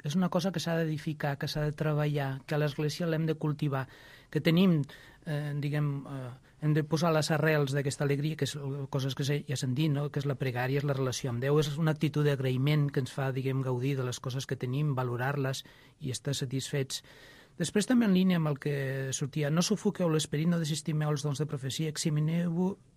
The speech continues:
examineu-ho tot i quedeu-vos allò que trobeu. O sigui, jo diria també que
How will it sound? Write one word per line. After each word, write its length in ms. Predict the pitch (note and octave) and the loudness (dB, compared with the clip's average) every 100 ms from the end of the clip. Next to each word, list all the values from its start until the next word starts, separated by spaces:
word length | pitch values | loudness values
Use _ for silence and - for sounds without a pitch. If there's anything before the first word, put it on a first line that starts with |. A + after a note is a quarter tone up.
| - | -8
examineu-ho 600 | D3+ - D#3+ E3+ G3+ F#3+ | -4 -2 2 2 2 2
tot 300 | E3+ E3+ - - D#3+ | 0 -2 -6 -8 -4
i 60 | D#3 | 0
quedeu-vos 400 | E3+ F#3 D3+ D3 | 0 0 0 -2
allò 200 | C#3 C#3+ | -4 -2
que 80 | C3+ | -4
trobeu. 300 | C3+ C#3 B2+ | -4 -4 -8
O 480 | - - - - - | -14 -20 -20 -20 -10
sigui, 240 | G3+ G3 | -2 2
jo 80 | G#3 | 2
diria 300 | A#3 A3+ G#3 | 2 2 0
també 380 | F3+ E3+ F#3 A3 - - - - _ - | 2 4 2 0 -10 -20 -20 -20 _ -2
que 220 | F3+ | 0